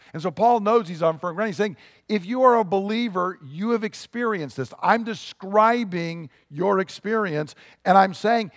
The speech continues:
if this is true, if you have this common experience in the gospel, you need to walk in unity with one another, because what unites you is greater than what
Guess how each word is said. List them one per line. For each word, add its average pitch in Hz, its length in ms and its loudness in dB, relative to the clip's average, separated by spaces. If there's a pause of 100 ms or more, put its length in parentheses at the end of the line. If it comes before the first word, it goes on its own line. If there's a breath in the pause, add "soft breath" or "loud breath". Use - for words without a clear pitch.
(240 soft breath)
if 240 320 4
this 254 260 -2
is 214 280 -6
true, 190 580 0 (580 soft breath)
if 247 300 2
you 226 220 -2
have 208 420 2
this 214 180 -2
common 226 460 0
experience 208 640 -6
in 190 140 -6
the 180 80 -6
gospel, 185 800 2 (240 soft breath)
you 156 500 -6
need 196 420 -4
to 190 160 -10
walk 160 580 0 (300)
in 160 480 -6 (220)
unity 147 540 -8
with 139 200 -8
one 143 180 -6
another, 139 380 -2 (200 soft breath)
because 156 320 -4
what 151 200 -2
unites 147 640 -2
you 226 320 -8 (480)
is 147 220 -6
greater 156 440 2
than 151 300 -8
what 123 400 0